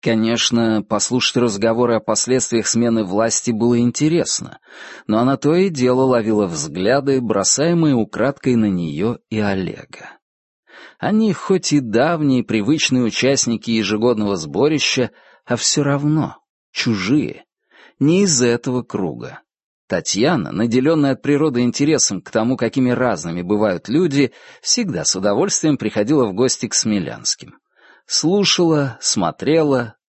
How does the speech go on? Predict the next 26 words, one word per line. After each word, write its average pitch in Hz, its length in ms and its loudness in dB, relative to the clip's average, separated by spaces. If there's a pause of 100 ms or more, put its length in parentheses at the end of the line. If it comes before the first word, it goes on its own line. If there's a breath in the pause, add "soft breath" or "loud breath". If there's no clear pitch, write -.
наблюдала, 107 840 0 (280)
обдумывала. 85 880 -2 (560 soft breath)
Обычно 151 720 2
они 156 220 4
со 151 160 0
Смелянскими 147 640 0
собирались 151 600 0
узким 147 380 0
кругом 131 440 -2
на 101 120 0
две 107 220 0
семьи 143 400 0
с 123 100 -4
детьми, 117 540 -4 (320 loud breath)
а 98 100 -2
годовщина 123 540 0
свадьбы — 127 600 -4 (280 soft breath)
единственное 127 880 0
мероприятие, 123 760 0
на 143 100 2
котором 151 380 0
у 123 40 0
Татьяны 151 480 0
была 120 200 2
возможность 123 680 -2
лицезреть 117 840 -2